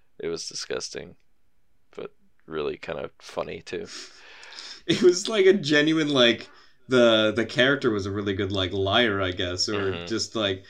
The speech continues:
Speaker 2: when they ruined his shop and he was like, "Do you know how long it takes to make that flavor of ice cream?"
Speaker 1: <laughs>
Speaker 2: <laughs> Like, he was just so
Speaker 1: The,
Speaker 2: upset
Speaker 1: the
Speaker 2: about it.
Speaker 1: butter brinkle.
Speaker 2: <laughs> Yeah, the
Speaker 1: Yeah.
Speaker 2: butter,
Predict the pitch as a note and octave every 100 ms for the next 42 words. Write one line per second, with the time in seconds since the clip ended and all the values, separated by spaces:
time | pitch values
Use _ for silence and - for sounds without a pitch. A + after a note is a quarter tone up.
0 | - - B2+ B2+ B2+ A#2+ C3 C3+ B2+ A#2+
1 | B2 A2 G2+ A#2+ A#2 - G#2 F#2+ F#2+ F2+
2 | - G#2+ B2 G2+ G2+ G#2 F#2+ G2+ F#2+ F#2+
3 | - F#2 F#2 G#2 G2 - F#2+ G2 F#2 F2
4 | F#2 - B2 C3 - _ _ D3 C3 -
5 | A3+ - - - - - - - - -
6 | - F3+ E3 F#3 - F3 E3 D3+ A#2 A#2
7 | E3 C3+ G#2 G3+ - C4+ - A2 G#2 G#2
8 | - G#2 G2+ - A2+ A#2+ - - - -
9 | - B2 A2 G2+ F#2+ A2+ A2+ A#2